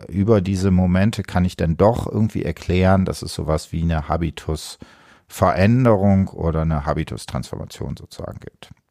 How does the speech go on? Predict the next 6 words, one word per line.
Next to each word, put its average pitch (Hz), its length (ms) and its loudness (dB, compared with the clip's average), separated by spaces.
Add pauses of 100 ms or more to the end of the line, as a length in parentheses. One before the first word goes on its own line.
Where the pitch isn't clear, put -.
(760)
Gut, - 400 4
jetzt 127 340 -2
haben 151 160 6
wir 156 120 6
sozusagen 135 600 2
unsere 123 640 2